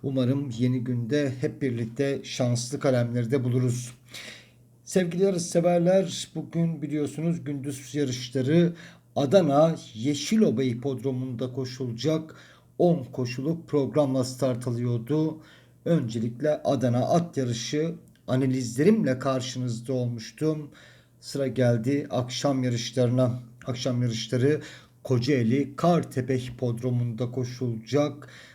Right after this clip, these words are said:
Sekiz koşuluk programla tamamlanacak. Ben Kocaeli akşam yarışları analizlerimle karşınızdayım. Analizlerime geçmeden önce bütün arkadaşlarımızdan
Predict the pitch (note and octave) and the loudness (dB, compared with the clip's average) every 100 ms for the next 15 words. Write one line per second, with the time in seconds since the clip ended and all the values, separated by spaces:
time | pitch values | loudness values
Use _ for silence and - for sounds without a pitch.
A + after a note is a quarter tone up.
0 | - - - B2+ C#3+ C3 - C3 A#2+ A2+ | -20 -10 -6 -4 -4 -4 -6 -6 -6 -4
1 | C3+ C#3+ - - C3 A#2 D3 B2+ B2 C3 | -6 -6 -6 -2 -2 2 2 2 0 0
2 | C3 A#2+ A#2+ B2+ B2 B2 D3 D3 - - | 2 2 2 2 2 2 0 0 -8 -18
3 | - - _ - A#2+ A#2+ - C3+ B2+ D3+ | -20 -20 _ -2 -2 -2 -4 -2 2 2
4 | A2+ B2 C#3+ - - - _ A#2+ B2 - | 4 2 0 -2 -14 -20 _ -4 -2 0
5 | D#3+ C#3 B2 A2+ - - A2 C3 C#3+ - | 0 0 -2 -4 -4 -2 2 2 2 -2
6 | - - - _ - C3 B2+ B2 A2 G#2+ | -12 -20 -20 _ -2 2 4 2 0 0
7 | C#3 B2 A#2+ B2+ C3 C3+ - B2+ B2+ B2 | 2 2 2 2 2 0 -4 0 0 0
8 | C3 A#2+ - C3+ A#2+ A2 - - - _ | -2 -2 2 4 4 0 -6 -16 -20 _
9 | - - - _ _ _ C3 C3+ C3+ B2+ | -20 -20 -20 _ _ _ -2 -2 -2 -2
10 | B2+ C#3+ F3 E3+ C3 B2+ C3+ B2+ B2+ A#2+ | 0 2 4 4 0 0 -2 0 0 0
11 | D3 C#3+ C#3+ - F3+ C3+ B2 B2 B2+ - | -2 -2 -4 0 2 2 0 0 0 0
12 | A#2+ A#2+ A2 G2+ D3+ D#3+ D3 | -2 0 -2 2 4 4 0